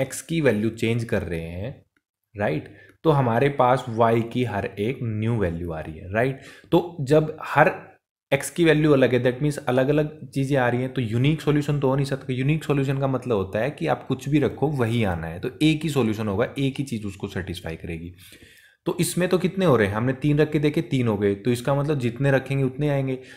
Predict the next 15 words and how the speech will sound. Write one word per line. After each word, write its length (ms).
तो 60
इसका 220
आंसर 240
क्या 140
हो 60
जाएगा, 340
infinite 760
many 260
solutions। 640
ठीक 120
है, 100
अब 140
देखते 300
हैं 140
हम 140